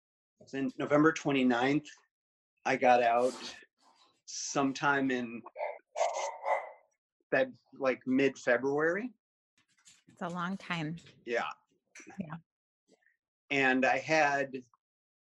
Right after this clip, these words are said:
Speaker 1: I think I got, like, three weeks out of the hospital, and they found a donor, and they brought me back in, and I had to do another round of chemotherapy.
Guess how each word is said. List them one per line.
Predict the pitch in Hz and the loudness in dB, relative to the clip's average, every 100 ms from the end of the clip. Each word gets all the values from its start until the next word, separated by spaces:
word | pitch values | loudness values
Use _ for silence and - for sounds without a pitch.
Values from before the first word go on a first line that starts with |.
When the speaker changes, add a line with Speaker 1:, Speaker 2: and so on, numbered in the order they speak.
| _ _ _ _ _ _ _ _ _ _ 139 | _ _ _ _ _ _ _ _ _ _ -12
Speaker 1:
I | |
think | 202 220 | -6 -4
I | 233 | 0
got, | 165 - | 0 0
like, | 143 - | -4 -6
three | - 139 151 | -8 0 0
weeks | 131 147 - - - - _ _ _ _ _ _ _ - _ _ - _ 120 | 2 -2 -4 -12 -14 -16 _ _ _ _ _ _ _ -20 _ _ -20 _ 0
out | 127 | 0
of | 135 | 2
the | 117 | -2
hospital, | 117 117 - 147 170 175 _ _ _ _ _ _ _ _ _ _ _ _ _ _ | -2 -4 -4 -4 -4 -10 _ _ _ _ _ _ _ _ _ _ _ _ _ _
and | 131 139 | -2 0
they | 135 | 0
found | 131 135 131 | 4 2 4
a | 127 | 0
donor, | 123 139 - - - - - - - - _ _ _ _ _ _ _ _ - - | 0 4 8 8 6 4 2 -4 -8 -16 _ _ _ _ _ _ _ _ -16 0
and | 139 131 131 | 4 6 8
they | 135 | 8
brought | 143 156 | 8 6
me | 156 | 6
back | 143 - | 6 4
in, | 147 156 139 - - | 2 2 0 -4 -4
and | 135 | -2
I | 127 | -2
had | 131 | -2
to | 131 | -2
do | 131 127 | 0 0
another | 120 127 135 139 | 0 2 2 4
round | 127 120 123 | 4 2 0
of | 123 - | -2 -2
chemotherapy. | 135 127 117 117 120 - 156 | 0 0 2 2 2 0 -4